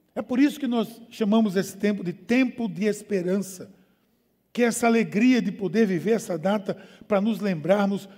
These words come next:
o grande poder e amor revelado em Jesus Cristo. Imagine os céus preparando, aqui diz que nesse texto que nós lemos, fala dos anjos.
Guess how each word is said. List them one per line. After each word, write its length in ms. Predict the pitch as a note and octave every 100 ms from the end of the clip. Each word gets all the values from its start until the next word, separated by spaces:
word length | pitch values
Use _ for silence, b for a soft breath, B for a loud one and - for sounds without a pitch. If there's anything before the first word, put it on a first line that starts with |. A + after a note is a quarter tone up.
| B
o 140 | C#4+ F3+
grande 500 | C3 G#3 C4 C#4+ A#3+
poder 800 | - F3 C3+ F3+ F#3 - - -
e 160 | A3
amor 360 | G3+ D3+ E3 F3+
revelado 680 | D#3 F3+ D#3 D3+ D#3 D#3+ D3+ B B
em 140 | F#3
Jesus 340 | C#3+ C#3+ C3 A#2+
Cristo. 380 | - A#2+ A#2 _ _ _ _ _ _ _ _ _ -
Imagine 340 | G#3 G#3 C#4+
os 100 | A3
céus 420 | - A#3+ B3 -
preparando, 640 | - A3 G3+ F3 E3+ A3 D#3+
aqui 220 | D3+ A3+
diz 260 | G3 C4 -
que 240 | A#3 G#3+ B B
nesse 260 | G#3+ A3 G3+
texto 300 | A3 A#3+ A3
que 80 | G#3+
nós 180 | F#3+
lemos, 380 | E3+ A3+ A#3 - B B B
fala 260 | A3+ A3
dos 300 | G3+ G3+ D3
anjos. 580 | G#3 B3 A3 - - -